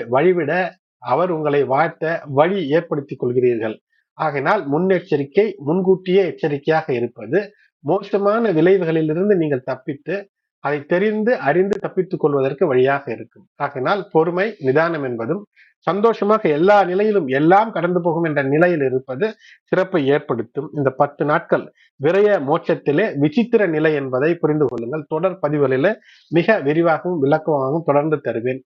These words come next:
அன்பு நேயர்களே, இந்த பதிவை தொடர்ந்து கேட்பதன் மூலமாக உங்களுக்கு ஒரு புரிதல் ஏற்படும்.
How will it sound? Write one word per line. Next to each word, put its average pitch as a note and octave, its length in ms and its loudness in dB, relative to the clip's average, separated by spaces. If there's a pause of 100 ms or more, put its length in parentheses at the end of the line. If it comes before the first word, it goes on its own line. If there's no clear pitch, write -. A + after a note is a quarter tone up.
(260)
அன்பு D#3+ 260 -2
நேயர்களே, E3+ 420 0 (160)
இந்த D3+ 340 0
பதிவை F3 360 0
தொடர்ந்து F#3 520 2 (920)
கேட்பதன் E3+ 440 0
மூலமாக B2+ 640 -2 (640)
உங்களுக்கு D3+ 640 0
ஒரு C#3 180 2
புரிதல் F#3+ 360 0
ஏற்படும். A2 440 -10